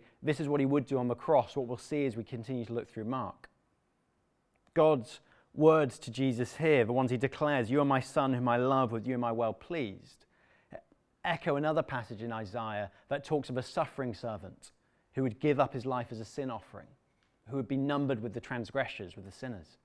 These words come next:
He died on the cross not for our sins, not for his sins, but for our sins, identifying with us completely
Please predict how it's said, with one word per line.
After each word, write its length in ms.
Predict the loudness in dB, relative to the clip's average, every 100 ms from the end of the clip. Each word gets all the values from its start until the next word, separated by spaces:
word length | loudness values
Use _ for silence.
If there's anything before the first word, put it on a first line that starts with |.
| _ _ _ -10 -10 -6
He 140 | -2
died 260 | 2 2 2
on 80 |
the 60 | -2
cross 360 | 2 2 2 0
not 240 | -2 -2
for 180 | -2 0
our 180 | 0 -2
sins, 480 | -4 -4 -4 -8 -20 _ _ _
not 160 | -4 -2
for 80 | 2
his 240 | 2 2
sins, 220 | 2 0
but 160 | -2 -2
for 100 | 0
our 160 | 0
sins, 460 | -2 -8 -12 -18 -20 _ _ -8
identifying 840 | -8 -2 -2 -2 -6 -10 -6 -4
with 120 | -4 -4
us 160 | -4
completely 600 | -8 -8 -6 -6 -10 -14